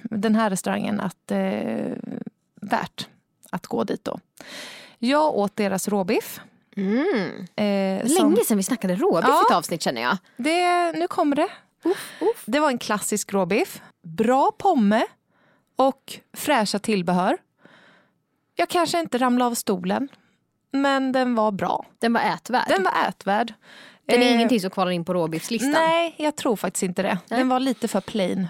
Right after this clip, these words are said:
Speaker 1: för, eh, för att kvala in där. Men annars så har de,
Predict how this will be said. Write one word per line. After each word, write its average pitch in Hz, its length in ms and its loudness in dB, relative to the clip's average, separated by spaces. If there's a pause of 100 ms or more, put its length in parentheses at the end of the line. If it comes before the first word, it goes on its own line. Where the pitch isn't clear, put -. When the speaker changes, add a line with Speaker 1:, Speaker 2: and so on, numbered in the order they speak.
Speaker 1:
för, 202 400 -2
eh, 220 220 -2 (580)
för - 260 -6
att 190 140 -4
kvala 190 280 -4
in 208 140 -4
där. 190 220 -4 (520)
Men 262 200 0
annars 277 340 0
så 269 60 2
har 254 240 4
de, 190 280 0